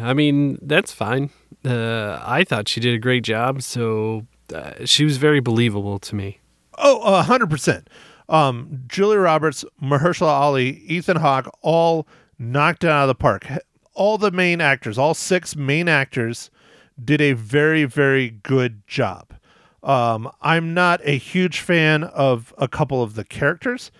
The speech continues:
Speaker 2: and that's not anything to state about the, uh, actors. Like, um, Ruth Scott, uh, played by Mahala, I really hated that character. I thought that character was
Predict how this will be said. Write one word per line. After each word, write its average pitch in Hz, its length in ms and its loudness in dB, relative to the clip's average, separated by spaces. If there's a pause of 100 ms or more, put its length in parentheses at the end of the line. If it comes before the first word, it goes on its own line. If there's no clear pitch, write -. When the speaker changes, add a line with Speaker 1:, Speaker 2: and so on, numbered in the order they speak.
(300)
Speaker 2:
and 143 180 2
that's 139 260 2
not 143 180 4
anything 131 380 0
to 113 100 -4
state 127 340 0
about 117 380 2 (120)
the, 107 480 -8 (140)
uh, 101 340 -6 (120)
actors. 147 640 -2 (560)
Like, 147 400 0
um, 120 580 0 (600)
Ruth 151 380 0
Scott, 196 480 -4 (540)
uh, 127 300 0
played 147 340 -2
by 139 300 0
Mahala, 147 720 -2 (720)
I 143 280 0
really 147 360 2
hated 165 260 -2
that 110 180 -4
character. 95 400 -8 (180)
I 131 140 -2
thought 135 340 0
that 139 220 -2
character 135 360 -2
was 120 360 -4